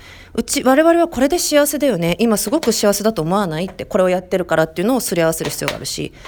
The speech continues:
で、まあ、家族によってね、幸せっていろいろ違うんで、各々の幸せを追求しつつ、自-、自分で共通の幸せを見つけるってことがすごく大事です。例えば、うちの、えーと、家族っていうのはすごいこう、派手なものが好きだし、私は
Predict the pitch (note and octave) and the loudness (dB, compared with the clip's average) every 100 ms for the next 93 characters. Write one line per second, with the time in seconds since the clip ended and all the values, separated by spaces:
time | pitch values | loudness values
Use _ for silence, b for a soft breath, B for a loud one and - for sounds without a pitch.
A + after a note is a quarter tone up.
0 | B B B D#4 D4 C#4+ F#4 G#4 G4+ C4 | B B B 0 0 -2 -2 -4 0 0
1 | F#3+ F#3+ F3+ F3+ F#3 A3+ B3 A#3+ C4 F3 | 0 -2 -4 -2 -2 0 0 -2 -2 -4
2 | E3 F#3 F3+ - E3+ D#3 D3 D#3 F3+ B3 | -2 -2 -2 -4 -4 -4 -2 -2 -2 -2
3 | A3+ E3+ F#3 F3 D#3+ C#3+ A#3 A3+ B3 - | -2 -2 0 0 -2 -6 -8 -6 -6 -6
4 | D#4 - A4 D3+ - B B B B A3 | -8 -2 -2 -2 -8 B B B B -4
5 | G#3+ G3 A#3 B3+ G3 - G4+ G#4+ G4 F4+ | -4 -2 0 0 -2 -2 -2 0 0 0
6 | - - A3+ A3 F#3+ F3 - F3 E3+ D3 | 0 2 2 2 -2 -4 -2 -4 -4 -10
7 | - - - F#3+ D3 - - - - - | -12 -10 -6 -6 -6 -10 -12 -14 -18 -20
8 | B B B - E4+ D#4+ B3 D#4 D#4 D4 | B B B -2 0 2 0 -2 0 0
9 | F#3 G#3 G3+ G3 - A3+ F#3 F3+ E3 D#3+ | 0 -2 0 -4 -2 -4 -4 -4 -4 -4
10 | F#3 F3 D#3+ D#3 D3+ - D4+ A#3+ D#3+ C3 | -2 -2 -2 -4 -2 2 2 2 -2 -6
11 | A2+ - C#3+ - A3 F3 E3+ - A#3+ A#3 | -10 -8 -8 -6 -4 -4 -4 -2 2 2